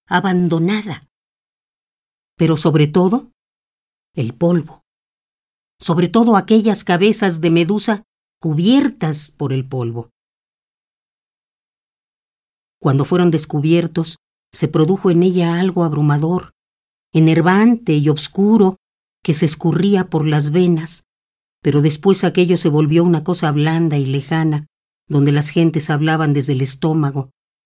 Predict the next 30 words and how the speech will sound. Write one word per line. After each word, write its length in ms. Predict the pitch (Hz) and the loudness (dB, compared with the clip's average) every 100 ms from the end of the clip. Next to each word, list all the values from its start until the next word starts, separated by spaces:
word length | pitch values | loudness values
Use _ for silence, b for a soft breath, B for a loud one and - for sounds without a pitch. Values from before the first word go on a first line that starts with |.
| _ | _
con 160 | 175 185 | 2 4
una 160 | 180 | 4
voz 320 | 160 180 - - _ _ _ | 2 -2 -6 -14 _ _ _
sin 320 | - - 165 147 | -8 0 0 2
sonido. 600 | 151 147 165 180 147 - _ _ _ _ _ _ _ _ _ _ - | 0 2 2 0 -8 -12 _ _ _ _ _ _ _ _ _ _ -4
Andrés 640 | 180 175 202 285 370 - _ _ _ _ _ _ _ | 2 2 2 0 -2 -8 _ _ _ _ _ _ _
se 180 | - 202 | -2 -2
contrajo 480 | 208 190 233 277 269 | 0 0 0 0 0
igual 340 | 196 226 254 | 2 2 2
que 100 | 240 | 2
una 160 | 240 220 | 2 2
rana 300 | 196 208 208 | 2 0 0
de 120 | 180 | 0
laboratorio 680 | 156 156 143 151 170 170 - _ _ - | -2 -2 -4 -2 -2 -2 -6 _ _ -6
a 80 | - | -4
la 120 | 156 | -2
que 80 | 170 | 0
se 140 | 180 | 0
le 100 | 165 | 2
hubiera 260 | 165 208 202 | 2 0 0
aplicado 400 | 180 165 196 190 | -2 -2 0 0
una 140 | 175 | 0
corriente 440 | 175 143 185 180 | -2 -2 -2 -2
eléctrica, 580 | 139 147 147 131 - 131 - _ _ _ _ | -2 -2 -4 -12 -10 -12 -12 _ _ _ _
cuando 280 | - 131 131 | -8 -4 -2
Mendizábal 580 | 135 135 143 175 165 139 | 0 -2 -4 -4 -4 -4
apareció 460 | 139 139 135 - 151 | -4 -4 -4 -4 -2
en 100 | 139 | -2
el 100 | 131 | -2
desván. 500 | 131 - 139 139 | -6 -4 -6 -8